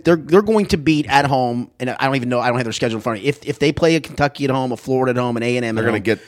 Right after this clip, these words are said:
Speaker 1: they have a
Speaker 2: somebody.
Speaker 1: very good, yeah, they're getting somebody at home without question. Arkansas is off to a decent start.
Speaker 2: Yeah.
Speaker 1: It has some, some,
Speaker 2: Good talent.
Speaker 1: has some talent level. Uh, and South Carolina, while he lost a bunch,
Speaker 2: He lost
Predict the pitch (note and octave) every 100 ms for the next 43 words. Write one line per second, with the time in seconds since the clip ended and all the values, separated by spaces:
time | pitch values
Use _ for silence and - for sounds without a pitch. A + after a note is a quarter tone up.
0 | - C3 C#3+ C3+ D#2+ C#3+ C#3 C3 D3 A#2+
1 | C3 D3 C3 - C#3 A#2+ G#2 G2 G2+ F#2+
2 | - A2+ G#2+ - F2 - - - - -
3 | D#3+ G3 F#3+ D#3+ D3 C3 - B2+ G#2+ A#2+
4 | - G#2+ - F2 A2 F#3 - A#2+ A#2 B2
5 | A#2+ - - E3 - B2 B2+ - C3 C3
6 | A#2+ F2+ G#2 G#2 G#2+ - - - - C#3+
7 | C#3+ C#3+ D3+ - G#3 A3 A3 F#3+ F3 F3
8 | D#3+ D#3 D3 C#3+ C#3 C3+ - F3+ D#3 D#3+
9 | - C#3 D3 D3 C#3+ - C#3+ D#3+ C3+